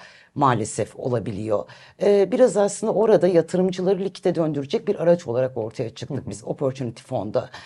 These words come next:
Speaker 1: Ee, ilerlemiş girişimlerde erken aşama katılmış olan V C'ler ve melek yatırımcıları exit ettirebileceğimiz bir
Speaker 2: Bir
Speaker 1: model.
Speaker 2: exit fırsatı sunacaksınız aslında.
Speaker 1: Aynen, aynen. Bunun da yine ekosistemi o exit'lerle de hareketlendirebileceğini düşünüyoruz.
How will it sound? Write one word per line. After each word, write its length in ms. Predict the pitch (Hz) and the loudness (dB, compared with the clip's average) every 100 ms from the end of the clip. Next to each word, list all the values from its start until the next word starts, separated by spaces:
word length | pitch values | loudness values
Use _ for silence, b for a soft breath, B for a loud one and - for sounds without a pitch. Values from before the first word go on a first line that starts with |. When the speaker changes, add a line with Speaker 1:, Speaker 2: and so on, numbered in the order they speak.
| B B - | B B 2
Speaker 1:
Ee, 720 | 185 190 180 180 180 180 180 180 | 4 6 6 6 6 6 4 2
ilerlemiş 540 | 202 202 196 208 - | 2 4 4 0 -2
girişimlerde 920 | 165 143 - 143 131 123 113 101 175 - B B B | -2 -2 0 -2 0 0 0 2 0 0 B B B
erken 320 | 175 175 226 | 2 2 0
aşama 340 | 214 202 139 | 0 0 0
katılmış 460 | 135 139 127 131 - | 0 -4 -4 -4 -2
olan 380 | 135 123 131 151 | -2 0 -2 -4
V 40 | |
C'ler 420 | 156 - 160 190 | -6 -6 -2 2
ve 100 | 180 | 2
melek 320 | 139 156 196 147 | 2 2 0 -2
yatırımcıları 600 | 135 135 120 107 110 214 | -4 -4 -6 -2 2 2
exit 340 | - 190 - | 0 -4 -2
ettirebileceğimiz 920 | 151 - 135 127 127 - 135 180 214 | -4 -2 -2 -2 -4 -4 -4 -2 -2
bir 80 | 190 | 0
Speaker 2:
Bir 60 | 143 | 2
Speaker 1:
model. 160 | 123 | 2
Speaker 2:
exit 260 | 175 - 185 | 0 0 -2
fırsatı 360 | - 131 120 - | -2 -2 -2 -4
sunacaksınız 600 | 110 98 101 95 101 92 | -4 0 -2 -2 -6 -4
aslında. 320 | 220 233 156 | -4 -2 -2
Speaker 1:
Aynen, 140 | 131 80 | -2 -2
aynen. 420 | 180 180 147 123 B B B - | 2 2 0 -4 B B B 0
Bunun 240 | 247 214 | 2 4
da 40 | |
yine 200 | 180 185 | 4 2
ekosistemi 580 | 208 202 190 - - 160 | 2 2 0 -2 -2 2
o 160 | 170 170 | 4 4
exit'lerle 520 | 165 - 165 143 135 | 2 0 2 4 4
de 60 | 208 | 4
hareketlendirebileceğini 1120 | 170 170 160 160 147 151 165 135 135 135 120 | 2 0 -2 0 0 0 0 0 0 -2 -2
düşünüyoruz. 640 | - 95 95 - - | -8 -8 -8 -8 -12